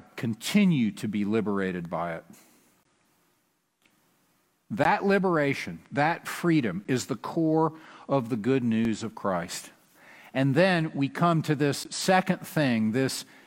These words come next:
natural result that should be flowing out of this personal liberation.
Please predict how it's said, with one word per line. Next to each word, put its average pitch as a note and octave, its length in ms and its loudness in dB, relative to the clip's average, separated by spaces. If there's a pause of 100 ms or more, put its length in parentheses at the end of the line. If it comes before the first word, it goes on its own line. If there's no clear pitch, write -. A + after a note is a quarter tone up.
(220)
natural D#3 920 2 (160)
result C3+ 720 2 (680)
that D#3 240 0
should F#3+ 460 2
be D3 380 2 (200)
flowing F#3+ 680 2
out F#3 400 2
of A2+ 580 -2
this C3+ 460 -2 (140)
personal A#2+ 560 -2 (180)
liberation. B2+ 840 0